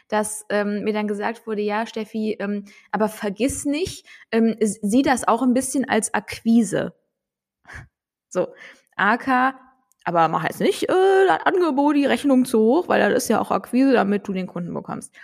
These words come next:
Da habe ich auch gesagt, das ist überhaupt nicht böse gemeint, ne? Aber ich habe jetzt gleichzeitig drei Kundenanfragen. Ich brauche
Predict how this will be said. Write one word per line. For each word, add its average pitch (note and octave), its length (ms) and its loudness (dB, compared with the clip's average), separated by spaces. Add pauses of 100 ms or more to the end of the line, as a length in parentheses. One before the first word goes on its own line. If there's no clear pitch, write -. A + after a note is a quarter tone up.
(180)
Da A3 100 2
habe A#3+ 100 4
ich - 100 -4
auch C#4 120 0
gesagt, G#3+ 340 -2
das F3+ 100 -6
ist F#3 80 -12
überhaupt F#3 180 -4
nicht - 160 -10
böse A3+ 240 2
gemeint, C#4 520 0 (100)
ne? B3+ 240 0 (340)
Aber C4 360 2
ich A3 120 -6
habe C4 180 2
jetzt A#3+ 200 -2
gleichzeitig B3 600 -4
drei G#3 240 0
Kundenanfragen. G#3+ 1000 -2 (960)
Ich - 160 -12
brauche C#4+ 360 2